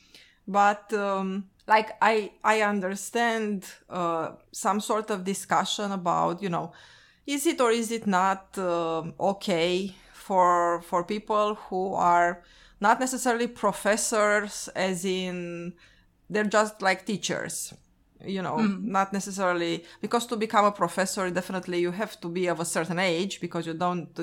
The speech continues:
Speaker 1: have the, uh, academic title of professor otherwise. But, um, when I was in, uh, at, uh, at, at university, you know, uh, we had the, um, I guess it will be teaching assistants, the words.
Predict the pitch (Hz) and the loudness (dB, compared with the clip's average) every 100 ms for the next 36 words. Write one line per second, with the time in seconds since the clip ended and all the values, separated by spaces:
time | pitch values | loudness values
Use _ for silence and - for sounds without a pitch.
0 | 170 185 170 170 170 170 - - - - | -6 -6 -4 -2 -2 -2 -8 -20 -20 -6
1 | 180 170 - 208 220 185 240 226 226 214 | -2 0 4 4 4 4 4 4 2 4
2 | 190 196 180 175 - - 180 180 202 196 | 4 4 0 -2 -14 -2 -2 2 0 2
3 | 170 160 160 170 147 135 151 - - _ | 0 2 2 0 -2 -4 -6 -10 -18 _
4 | 185 196 202 220 214 214 214 214 226 _ | 4 4 4 -2 -2 -4 -4 -6 -8 _
5 | _ _ 202 226 254 226 233 233 208 190 | _ _ 0 4 6 4 4 0 -2 0
6 | 190 - 151 180 - 185 190 - 190 - | -2 -2 -2 -4 -6 -8 -6 -4 -6 -4
7 | 185 208 190 175 190 214 226 226 220 220 | -6 -4 -4 -2 0 0 -4 -4 -2 -2
8 | 214 185 190 196 196 196 - - - - | -2 -2 0 0 -2 -6 -18 -20 -8 -2
9 | 190 185 180 185 196 202 220 196 196 175 | 2 4 4 2 -2 0 2 2 0 0
10 | 180 175 165 165 170 170 165 175 190 _ | 2 2 0 -2 -4 -6 -8 -10 -10 _
11 | _ - 180 214 226 - - 185 180 190 | _ -4 -2 -2 -2 -4 -6 -8 -6 -6
12 | 185 190 175 175 196 175 180 208 - 277 | -6 -4 -4 -2 -4 -4 -6 -6 -4 -4
13 | 320 330 - 294 320 359 370 359 - - | -4 -8 -2 -2 0 0 -2 -6 -8 -12